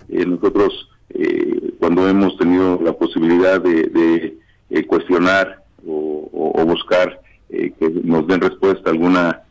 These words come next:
duda que tenemos, la hemos hecho de manera, eh, específica y, y no,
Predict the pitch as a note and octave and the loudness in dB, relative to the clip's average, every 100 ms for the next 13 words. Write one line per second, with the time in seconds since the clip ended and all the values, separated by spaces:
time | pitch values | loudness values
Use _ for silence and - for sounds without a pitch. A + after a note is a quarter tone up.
0 | - F#2 F#2+ F#2 F#2 F#2+ F#2+ G2+ F#2+ F2+ | -14 -4 -2 0 0 2 2 2 2 2
1 | F2+ F2 F2 - E2 D#2+ E2 F2 F2+ E2 | 0 0 -2 0 0 2 2 2 2 0
2 | - - _ _ - E2 D#2+ D2+ - - | -6 -20 _ _ -10 -2 2 4 2 0
3 | - - A2 G#2 E2+ D#2 - _ _ - | -4 -2 0 0 0 -4 -4 _ _ -6
4 | E2+ E2+ F2+ F2+ F#2+ A2 - | 0 0 2 2 4 2 0